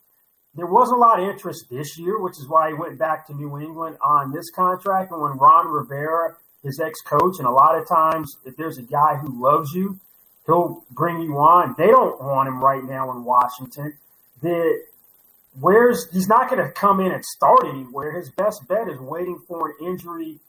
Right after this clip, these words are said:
to an established quarterback, 'cause it's inevitable the injuries are gonna happen, and maybe that's his chance to come in,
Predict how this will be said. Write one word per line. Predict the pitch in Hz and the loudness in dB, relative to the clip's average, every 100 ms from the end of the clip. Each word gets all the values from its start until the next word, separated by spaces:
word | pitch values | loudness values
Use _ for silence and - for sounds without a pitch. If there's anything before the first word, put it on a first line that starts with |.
| _ _ - | _ _ -8
to | 190 170 | -4 -2
an | 151 | -4
established | - 175 170 165 156 - | -6 -2 0 0 -2 -6
quarterback, | - 226 - 156 190 185 | 0 2 4 4 4 0
'cause | 170 | -8
it's | 147 | -6
inevitable | 175 175 180 170 170 147 | 0 2 2 0 -4 -4
the | 156 | -6
injuries | 170 147 151 | -8 -10 -12
are | 151 | -10
gonna | 147 139 | -8 -4
happen, | 160 185 - 143 | 2 2 2 -6
and | 127 | -8
maybe | 139 165 156 | -6 -6 -6
that's | 139 165 185 | 0 0 0
his | 143 - | -10 -16
chance | - 151 147 | -14 -12 -14
to | 139 | -16
come | - 156 143 156 | -8 -4 -4 -6
in, | 156 143 | -8 -10